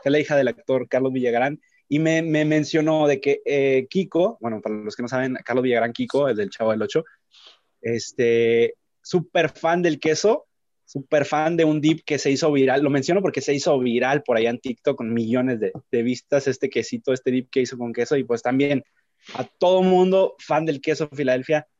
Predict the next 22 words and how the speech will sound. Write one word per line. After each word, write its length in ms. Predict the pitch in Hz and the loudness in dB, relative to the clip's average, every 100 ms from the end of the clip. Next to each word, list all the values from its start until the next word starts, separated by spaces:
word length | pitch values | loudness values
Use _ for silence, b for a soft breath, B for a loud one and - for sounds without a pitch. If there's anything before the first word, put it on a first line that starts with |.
| _ | _
nos 380 | 117 131 151 - _ | -4 -2 -2 -4 _
pegó 380 | 131 120 135 147 _ _ | -2 2 2 0 _ _
el, 160 | 110 - - | -12 -10 -12
el, 460 | 110 107 107 104 - _ _ - | -12 -12 -12 -12 -14 _ _ -2
yo 120 | 170 | 0
no 60 | 202 | 2
lo 100 | 180 | 2
consumo 400 | 151 165 175 170 | -2 0 0 0
mucho, 380 | 170 160 240 233 | 0 0 0 2
pero 200 | 147 117 | 2 0
pues 100 | 117 | -2
la 80 | 113 | 0
verdad 200 | 113 143 | 0 0
es 120 | - | -2
que 100 | 135 | -6
cuando 240 | 123 117 | -4 -2
te 100 | 120 | -2
ponen 260 | 113 156 160 | -2 0 0
ahí 100 | 151 | 0
un 120 | 156 | 0
queso, 220 | 147 131 175 | -2 -6 -8
pues 160 | - | -16